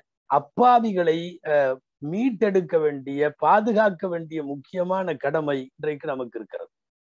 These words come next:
அன்பிற்குரியவர்களே, இவர்களோடு எந்த தொடர்பும் கூடாது. அதாவது, சில பேர் காஃபிரா இல்லையான்னு கருத்து வேறுபாடு இருக்கும். "இல்ல, அவரை காஃபிர்னு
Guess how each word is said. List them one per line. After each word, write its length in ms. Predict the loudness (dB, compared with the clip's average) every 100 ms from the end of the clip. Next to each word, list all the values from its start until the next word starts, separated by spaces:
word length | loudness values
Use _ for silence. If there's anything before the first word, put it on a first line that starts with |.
| _ _ _ _
அன்பிற்குரியவர்களே, 960 | -8 -2 -2 -2 -2 -2 -2 0 0 0 -2 _ _ _ _
இவர்களோடு 680 | -6 -4 -2 0 0 -2 -4
எந்த 360 | -6 -4 -2
தொடர்பும் 640 | -2 -2 -4 -4 -6 -12 -12
கூடாது. 300 | -10 -8 -10 _ _ _ _ _ _
அதாவது, 580 | 0 0 0 -4 -4 -2
சில 240 | -2 -2
பேர் 240 | -2 -4 -2
காஃபிரா 560 | 2 2 2 0 2
இல்லையான்னு 600 | 2 0 0 0 0 -4
கருத்து 400 | -2 -2 -2 -2
வேறுபாடு 440 | 0 0 0 -2 -2
இருக்கும். 300 | -8 -10 -16 _ _ _ _ _
"இல்ல, 340 | -4 2 2
அவரை 200 | 2 0
காஃபிர்னு 520 | 0 0 0 -4 -10